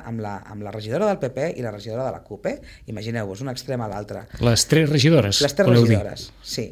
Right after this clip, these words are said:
Speaker 2: És a dir, Eva
Speaker 1: Després
Speaker 2: García, Lorena Lucas i
Speaker 1: Exacte.
Speaker 2: Mònica Gallardo.
Speaker 1: I perquè em preguntaven coses, perquè estaven incòmodes en coses diverses. I jo els hi deia, dic, «Mireu, vosaltres dues acabeu d'arribar. I quan, dic, ara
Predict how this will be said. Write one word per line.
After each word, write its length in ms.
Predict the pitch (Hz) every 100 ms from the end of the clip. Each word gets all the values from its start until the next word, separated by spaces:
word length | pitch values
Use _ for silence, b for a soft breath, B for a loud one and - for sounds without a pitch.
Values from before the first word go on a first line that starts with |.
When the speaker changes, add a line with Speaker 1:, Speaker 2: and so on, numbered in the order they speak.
| -
Speaker 2:
És 140 | 113
a 40 | 120
dir, 80 | 113
Eva 80 | 139
Speaker 1:
Després 100 | 127
Speaker 2:
García, 340 | 123 - 170 170
Lorena 260 | 139 139 135
Lucas 300 | 165 185 151
i 40 |
Speaker 1:
Exacte. 80 | 139
Speaker 2:
Mònica 180 | 135 131
Gallardo. 320 | 110 95 95
Speaker 1:
I 120 | 147 143
perquè 240 | 131 123
em 60 | 120
preguntaven 480 | 131 120 131 151 147
coses, 240 | 190 -
perquè 300 | 123 117 107 B B B
estaven 320 | - - 180 185
incòmodes 460 | 147 139 156 175
en 80 | 139
coses 260 | 120 123 135
diverses. 540 | 120 107 101 - 123 - b b b b b b
I 140 | - 190
jo 60 | 190
els 80 | 156
hi 80 |
deia, 280 | 139 123 120 127
dic, 80 |
«Mireu, 240 | 127 139 135
vosaltres 480 | 127 156 170 208 147
dues 240 | 147 -
acabeu 320 | 147 120 123
d'arribar. 460 | 127 117 95 92 - B B B B B
I 120 | 175
quan, 300 | - 147 143 143
dic, 220 | 151 -
ara 220 | 226 226